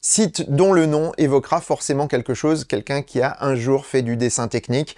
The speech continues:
qui a un jour fait de la cotation et qui a un jour fait de la construction mécanique. Voilà, c'est tout pour aujourd'hui. La semaine prochaine, je vous emmène, euh, faire un petit voyage.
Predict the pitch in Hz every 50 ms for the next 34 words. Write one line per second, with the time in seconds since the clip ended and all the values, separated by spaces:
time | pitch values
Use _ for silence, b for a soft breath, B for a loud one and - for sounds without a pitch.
0 | B B B B B - - 127 120 117 - - - 143 139 127 120 143 147 139
1 | - - - 123 131 - - 131 127 127 127 120 - - 120 - 110 107 - -
2 | 131 143 - - 131 - - 131 117 98 - - 131 127 120 120 131 139 139 -
3 | - - 131 123 127 127 117 104 - 110 - - 110 107 - - 123 123 117 -
4 | 120 107 92 - - _ - 143 160 165 147 - - 151 - 214 185 - 202 190
5 | 180 165 170 156 151 175 220 233 - - 135 156 165 - 180 175 170 175 - 175
6 | 156 - 202 202 202 170 127 139 147 143 143 160 160 160 165 185 202 202 175 B
7 | B B B B B B _ - - 143 143 147 143 139 139 143 - - - 175
8 | 170 156 139 139 - - 214 185 160 127 127 143 180 180 156